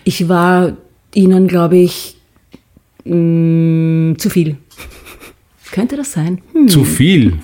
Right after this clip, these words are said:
Speaker 2: Du schaust so aus, wie du heißt.
Speaker 1: Ri-
Speaker 2: Zartl, äh, Zartl.
Speaker 1: Richtig.
Speaker 2: War sicher nie dein Spitzname, oder?
Speaker 1: Nein, wirklich nicht.
Speaker 2: <laughs>
Speaker 1: Nein, wirklich nicht. Ähm, mir haben immer dann Menschen, die mich vom Fernsehen kannten und die mich dann live gesehen haben, haben sie gesagt,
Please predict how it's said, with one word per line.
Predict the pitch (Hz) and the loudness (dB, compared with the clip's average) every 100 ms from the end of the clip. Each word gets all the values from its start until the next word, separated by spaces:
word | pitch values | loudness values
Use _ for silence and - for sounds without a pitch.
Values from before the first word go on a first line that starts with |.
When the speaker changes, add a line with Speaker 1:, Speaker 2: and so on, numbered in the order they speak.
| - - | -14 -4
Speaker 2:
Du | 175 | 0
schaust | 160 165 165 | 0 0 0
so | |
aus, | 165 151 | 0 2
wie | 165 | 0
du | 151 | 2
heißt. | 131 196 - - | 2 0 -2 -2
Speaker 1:
Ri- | 269 262 | -2 0
Speaker 2:
Zartl, | 143 160 - 143 | 0 0 0 0
äh, | 143 131 | 0 -2
Zartl. | 160 170 170 151 120 | -2 -2 0 0 0
Speaker 1:
Richtig. | 233 311 381 - 214 180 - - _ | 0 2 0 0 -2 -2 -8 -20 _
Speaker 2:
War | 127 | 0
sicher | 123 156 143 151 | 2 0 2 2
nie | 143 | 2
dein | 147 127 | 2 0
Spitzname, | - 120 - 110 98 98 | -2 -4 0 2 4 4
oder? | 98 233 | 4 4
Speaker 1:
Nein, | 233 233 226 185 269 277 - | 4 4 2 2 0 -2 -4
wirklich | 220 254 | -4 -2
nicht. | 175 165 165 - - | 0 -2 -2 -4 -2
Speaker 2:
<laughs> | 196 - _ | -4 -6 _
Speaker 1:
Nein, | 208 226 | 0 2
wirklich | 285 277 | 2 0
nicht. | 170 160 - - - - 190 - | -2 -6 -10 -20 -16 -16 -16 -2
Ähm, | 196 202 208 214 - 202 | 0 2 2 0 -2 2
mir | 226 240 | 4 4
haben | 240 233 | 2 4
immer | 240 233 | 4 4
dann | 233 | 4
Menschen, | 226 214 214 | 2 2 0
die | 226 | 2
mich | 226 202 - - _ _ - | 2 -2 -8 -20 _ _ -6
vom | 214 | -2
Fernsehen | 185 196 208 240 | 0 2 2 2
kannten | 208 202 | 0 0
und | 220 | 2
die | 214 | 2
mich | 208 | 2
dann | 208 | 0
live | 175 185 | 0 0
gesehen | - 202 208 | -2 0 2
haben, | 208 | 2
haben | 202 | 2
sie | 208 | 0
gesagt, | 220 - - | -2 -2 -8